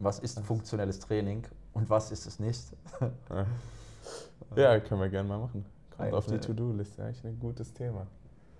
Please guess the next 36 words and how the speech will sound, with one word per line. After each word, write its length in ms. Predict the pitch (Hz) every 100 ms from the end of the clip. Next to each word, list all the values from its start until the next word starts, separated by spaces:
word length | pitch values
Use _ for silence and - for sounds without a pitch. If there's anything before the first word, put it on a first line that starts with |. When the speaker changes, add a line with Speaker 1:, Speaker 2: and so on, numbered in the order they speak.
| - - -
Speaker 1:
Absolut. 460 | 107 98 107 101 98
Bevor 300 | 98 - 110
wir 80 | -
abschweifen, 500 | 110 - 113 113 110
denke 180 | 107 104
ich, 80 | 104
macht 160 | 104
Sinn, 300 | - 117 113 113 -
Speaker 2:
Ja. 180 | 120 - - - - - 98
Speaker 1:
ähm, 140 | 101 98
den 180 | 113 117
kurz 280 | 135 139
zu 80 | -
erklären. 480 | 123 113 117 135 135 - -
Speaker 2:
Ja. 180 | 104 110 - - - - - - - - - - -
Speaker 1:
Also 180 | 113 131
was 120 | 135
wir 60 | 131
machen, 260 | 143 147
sind 140 | 123 127
im 80 |
Endeffekt 460 | 113 135 120 123 120
ein 60 | 117
paar 160 | -
Movements, 680 | 117 127 120 131 127 123 - -
ähm, 320 | 113 110 107
den 160 | 120 120
Step-Up, 580 | - 117 113 113 -
Cossack 320 | - 117 120 110
Squat, 520 | - - 104 104 -
Glider, 600 | 110 104 104 101 98 -
einfach 480 | 82 113 113 101 - - - - - -
durchbewegen 680 | 143 151 139 120 117 117
mit 160 | 113 123
einem 100 | 110
Zusatzgewicht. 800 | - 120 117 - 107 107 -